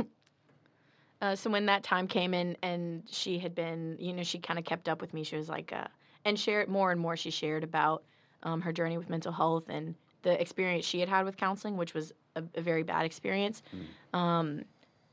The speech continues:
Speaker 1: I, I loved when she'd be able to open up and I was able to, like, share in that with her. And, um, her, her, like, one year free of self-harm came and we had a little celebration. Um, and it was really good to s-,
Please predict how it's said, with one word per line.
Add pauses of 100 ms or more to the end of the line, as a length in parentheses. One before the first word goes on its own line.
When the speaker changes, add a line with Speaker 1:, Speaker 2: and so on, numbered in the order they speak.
(160)
Speaker 1:
I,
I
loved
when
she'd
be
able
to
open
up
and
I
was
able
to,
like,
share
in
that
with
her.
And, (360)
um,
her,
her,
like,
one
year
free
of
self-harm
came
and
we
had
a
little
celebration. (420)
Um,
and
it
was
really
good
to
s-,